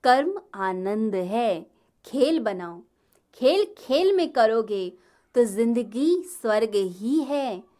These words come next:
यही स्वर्ग बन जाएगा। फिर भविष्य में स्वर्ग की इच्छा नहीं, क्योंकि भविष्य जो कल है वो तो कभी आता नहीं, आता हमेशा वर्तमान है।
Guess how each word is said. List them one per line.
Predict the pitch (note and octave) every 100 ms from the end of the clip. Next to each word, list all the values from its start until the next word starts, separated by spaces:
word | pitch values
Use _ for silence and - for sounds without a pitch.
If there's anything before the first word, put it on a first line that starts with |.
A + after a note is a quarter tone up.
| _ _ _ -
यही | G#3 A#3 A3+ D4
स्वर्ग | G4+ - E4 E4+
बन | D#4+ D#4 C#4+
जाएगा। | B3+ B3+ A#3+ A#3+ A#3 A#3 A3 F#3 F3 _ _
फिर | B3+ C4
भविष्य | G3 F3 A3 D#4+ - G4
में | F#4
स्वर्ग | F4+ - C4 A#3 A#3
की | A#3+
इच्छा | G3+ - A3 F#3+
नहीं, | F3+ F3+ F3 _ _ _ _ _ _ _
क्योंकि | C#4 C#4+
भविष्य | B3+ A#3+ D#4+ F4+ F#4+ E4 G#3+ F#3 A#3+ _ _ _ _ _ -
जो | A#3 A#3
कल | C#4 D4 E4+
है | B3 A3 F#3+ F#3 - -
वो | A3
तो | A#3+ -
कभी | A#3+ A3+ B3
आता | F#3+ F3+ G3
नहीं, | F#3+ G3+ A3 G#3 - _ _ _ _
आता | G#3 G#3 A3+
हमेशा | A3+ G#3 G3 G3+ - B3
वर्तमान | C#4+ G3+ F3+ F3+ F#3 F3+ F3+ F#3+
है। | F#3+ F3+ F3+ F3